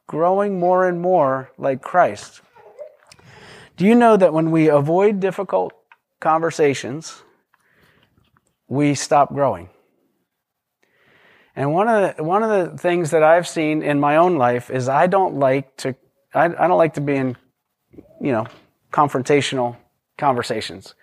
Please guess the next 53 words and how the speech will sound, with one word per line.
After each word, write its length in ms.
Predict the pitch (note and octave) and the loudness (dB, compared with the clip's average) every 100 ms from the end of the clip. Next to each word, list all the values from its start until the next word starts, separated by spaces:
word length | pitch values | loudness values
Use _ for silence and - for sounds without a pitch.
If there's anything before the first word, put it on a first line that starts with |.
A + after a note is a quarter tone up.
| _ _ _ - | _ _ _ 2
Uh, 320 | C#3 B2+ - - - | 2 2 -6 -20 0
how, 160 | A3 G#3+ | 2 4
how 140 | G#3+ | 2
many 180 | A3+ E3+ | 4 4
like 260 | D#3+ D#3 | 4 2
confrontation? 720 | - D#3 C#3 A#2+ B2 F#2+ - F2+ _ _ _ _ _ _ _ _ _ _ _ _ _ _ _ - | 2 0 0 -4 -4 -6 -12 -16 _ _ _ _ _ _ _ _ _ _ _ _ _ _ _ -6
Okay, 480 | B2+ B2 G#2+ A#2 | -4 -2 -4 -4
yeah, 100 | C#3 | 0
okay, 340 | C3 C3+ B2+ A2+ | 0 0 -4 -4
because 180 | B2+ C#3+ | 0 2
I 60 | |
was 100 | C#3 | 2
gonna 160 | D3 C3+ | 0 -4
send 240 | - C#3 | -2 -2
you 100 | B2 | -2
the 80 | A2+ | -4
counselor, 520 | - C3+ B2 - A2 - | -4 -6 -6 -8 -10 -8
give 140 | C3 B2 | -8 -6
you 80 | |
a 20 | A#2+ | -6
hundred 240 | A#2+ A#2 | -6 -4
bucks 300 | A#2 A#2 - | -4 -4 -6
and 80 | A2 | -6
send 240 | C#3+ C3+ | -4 -4
you 80 | C#3 | -2
the 100 | D#3+ | -2
Christian 300 | - D#3 C#3+ | 0 -2 -2
counselor 300 | D#3+ D3 D3+ | -2 -2 -2
if 100 | C#3+ | -2
you 100 | D3 | -2
love 340 | D3+ E3 E3+ | 4 4 4
con-, 160 | - D#3+ - - | -2 -4 -4 -6
you 80 | F#3 | 0
know, 80 | E3 | 2
it's 120 | D#3 | 2
like, 160 | D#3 D#3+ | 0 2
"I 180 | G3+ | 2
love 300 | A3+ G3+ C#4 | 2 2 2
converse-, 460 | - A3+ G3+ G3+ - B3+ | 2 0 0 -4 -8 -16
<laughs> 60 | |
confrontation, 800 | - A3+ - G#3 A#3 A3 - A3+ | -4 -4 -4 -6 0 0 0 -6
man. 140 | G3 C4 | -4 -2
I 80 | A3+ | -2
just 180 | A#3+ | -4
can't 180 | - G#3+ | -4 -4
wait 200 | G3+ G3 | -2 -4
to, 120 | F3 - - - | -6 -8 -14 -8
to 80 | F#3+ | -2
get 220 | F3+ G3 | 2 4
at 180 | G#3 D#3+ | 4 4
it." 40 | |
If 60 | D#3+ | 2
you're, 180 | A3+ | 0